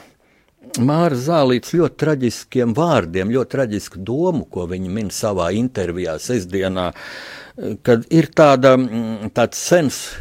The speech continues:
okupētāju, okupantu, nu, paņēmiens, princips, ļoti gudrs, ļoti viltīgs, ļoti bīstams, kad okupē kādu zemi, tad vispirms sagraut šīs zemes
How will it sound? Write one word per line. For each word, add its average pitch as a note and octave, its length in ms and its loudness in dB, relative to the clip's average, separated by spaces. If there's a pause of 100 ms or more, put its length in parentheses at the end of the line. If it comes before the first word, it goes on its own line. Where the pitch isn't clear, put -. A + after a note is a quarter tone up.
(380)
okupētāju, G#2 1080 2
okupantu, A#2+ 800 0
nu, C3+ 240 -2 (160)
paņēmiens, A2 920 -2 (140)
princips, D3 680 -4 (640)
ļoti G#2+ 300 0
gudrs, A2 480 0
ļoti A2+ 420 0 (320)
viltīgs, A2 640 -2
ļoti A2 320 0
bīstams, F#2+ 760 -4 (380)
kad - 140 -10
okupē A#2 500 0
kādu G2 320 0
zemi, D3+ 580 0 (340)
tad G2+ 300 -6
vispirms B2+ 460 0
sagraut D3+ 420 0
šīs C3 220 0
zemes C#3+ 260 0